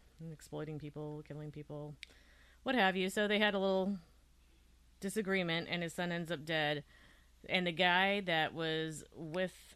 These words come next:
uh, Walter Raleigh's son when he died came back and told him the news and basically Raleigh, like, um,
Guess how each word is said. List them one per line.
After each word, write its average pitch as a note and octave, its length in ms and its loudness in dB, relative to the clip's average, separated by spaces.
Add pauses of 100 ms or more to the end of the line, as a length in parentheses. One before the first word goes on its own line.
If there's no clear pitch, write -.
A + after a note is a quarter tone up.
(120)
uh, D#3 280 -2
Walter D#3 280 -4
Raleigh's D3 400 -4
son D3 480 -6
when D#3+ 240 -6
he D3 560 -6
died C#3+ 600 -4
came D#3 240 -6
back D3+ 240 -2
and D3 120 -4
told E3 340 -6
him D#3+ 520 -6
the F#3 80 -8
news D#3+ 360 -4
and C#3 460 -8 (1040)
basically E3 520 -4
Raleigh, D3+ 560 -2
like, C#3+ 320 -8
um, C#3 520 -6